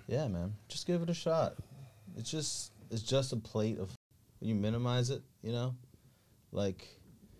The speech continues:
it doesn't, it's not that e-, it's not that, um, difficult thing to get a wrap around your head.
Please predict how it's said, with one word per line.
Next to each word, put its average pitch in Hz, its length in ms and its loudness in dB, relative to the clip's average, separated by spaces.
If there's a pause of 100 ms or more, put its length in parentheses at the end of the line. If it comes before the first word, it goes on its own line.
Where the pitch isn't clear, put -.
(320)
it 101 160 -2
doesn't, 120 340 0
it's 104 260 -4
not 117 280 0
that 107 240 2
e-, 104 100 -4 (640)
it's - 160 -6
not 104 240 -2
that, 98 220 -2 (320)
um, 90 380 -4 (340)
difficult 101 640 -2 (320)
thing 101 200 -2
to 95 160 -6
get 95 220 0
a 92 60 0
wrap 101 400 2
around 95 260 0
your 90 120 2
head. 90 340 -4